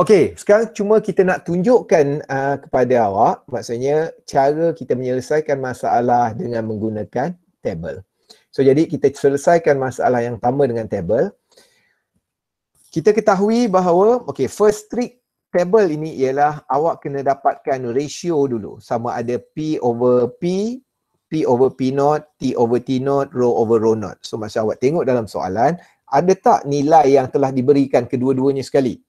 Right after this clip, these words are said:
So, kita tengok dalam soalan ini, kita ada nilai temperature. So, maknanya kita ada nilai temperature pada certain point dan juga nilai stagnation temperature.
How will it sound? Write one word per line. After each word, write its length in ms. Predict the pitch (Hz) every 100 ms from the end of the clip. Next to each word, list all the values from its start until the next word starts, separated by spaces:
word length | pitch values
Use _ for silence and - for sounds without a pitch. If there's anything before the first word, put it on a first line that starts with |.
| _ _ _ _
So, 160 | -
kita 240 | - 135 117
tengok 320 | 135 156 165
dalam 240 | 131 123
soalan 400 | 120 - 117 110 101
ini, 280 | 98 135 156
kita 560 | 113 139 143 160 - -
ada 300 | 131 156 185
nilai 400 | 143 123 117 139 143
temperature. 600 | 131 123 143 - 127 - 101
So, 120 | -
maknanya 240 | 110 113 113
kita 140 | - 120
ada 100 | 110
nilai 360 | 113 127 147 147
temperature 760 | 123 110 117 - 143 165 247 - _ _ _ -
pada 180 | 113 117
certain 340 | - 165 165
point 480 | - 147 143 143 143
dan 80 | 120 120
juga 260 | 120 120
nilai 400 | 120 117 123 123
stagnation 800 | 110 - 139 131 113 127 139 220 _ _
temperature. 600 | 120 98 113 - 92